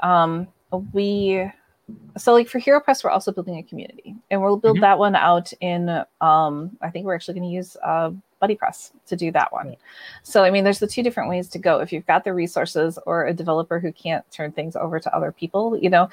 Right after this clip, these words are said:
Speaker 1: <laughs> then you go the build it yourself route.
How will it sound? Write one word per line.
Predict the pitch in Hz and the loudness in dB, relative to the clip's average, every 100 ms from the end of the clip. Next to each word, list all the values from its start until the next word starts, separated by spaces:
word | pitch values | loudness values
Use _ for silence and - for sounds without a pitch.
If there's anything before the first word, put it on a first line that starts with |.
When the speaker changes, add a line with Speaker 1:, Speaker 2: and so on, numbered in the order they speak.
| - | -8
Speaker 1:
<laughs> | - - | -14 -6
then | 196 - - 262 - 214 | -4 -2 0 2 6 8
you | 208 220 | 8 6
go | 185 196 185 | 6 6 6
the | 170 | 4
build | 175 160 | 2 2
it | 156 | 2
yourself | 160 165 160 165 - | 0 4 4 2 0
route. | 143 139 | 0 0